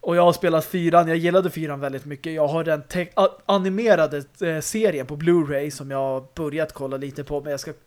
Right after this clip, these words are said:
sätta mig mer in i den. Men jag ville ha liksom grunden, första spelet verkligen.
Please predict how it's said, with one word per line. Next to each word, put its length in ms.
sätta 260
mig 120
mer 180
in 200
i 100
den. 180
Men 140
jag 60
ville 180
ha 160
liksom 280
grunden, 520
första 380
spelet 380
verkligen. 280